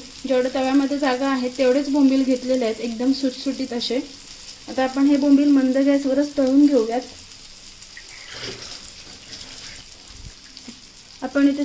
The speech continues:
तेल कमी घेतला होता, म्हणून आपण वरून हा एक्स्ट्राचा तेल त्यामध्ये टाकून घेणार आहोत.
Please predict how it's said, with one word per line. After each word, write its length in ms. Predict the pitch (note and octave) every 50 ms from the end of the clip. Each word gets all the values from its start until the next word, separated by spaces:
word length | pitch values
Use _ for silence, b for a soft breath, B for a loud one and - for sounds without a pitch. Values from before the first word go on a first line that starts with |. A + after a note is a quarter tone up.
| C#4+ -
तेल 180 | C#4+ C#4+ C#4 C#4+
कमी 300 | C#4+ D4+ C#4 C#4 C#4+ D4
घेतला 340 | C#4+ C#4+ C4+ C#4 A#3+ A#3+ A#3
होता, 220 | A3+ A3+ A3+ B3
म्हणून 220 | B3+ C4 C4 C4
आपण 200 | C4 B3+ C4+ C4+
वरून 340 | C4+ C4+ C4 B3+ C4 C#4 C#4
हा 100 | C#4+ D4 D4 - - - - - - - - - - -
एक्स्ट्राचा 480 | C4 C4+ - - C#4+ C#4+ C#4 C4+ C#4+ C#4+ C#4+ C#4
तेल 200 | C4+ C#4 D4 E4 - - - - - - - - - -
त्यामध्ये 380 | C#4 C4+ C4+ C4+ B3+ C#4 C#4+ D#4 D#4+ - - -
टाकून 340 | C#4 C4 C4+ C#4+ D4 D4+ C#4+
घेणार 300 | C#4+ C4 B3 A#3 A3+ A#3
आहोत. 160 | A#3 B3+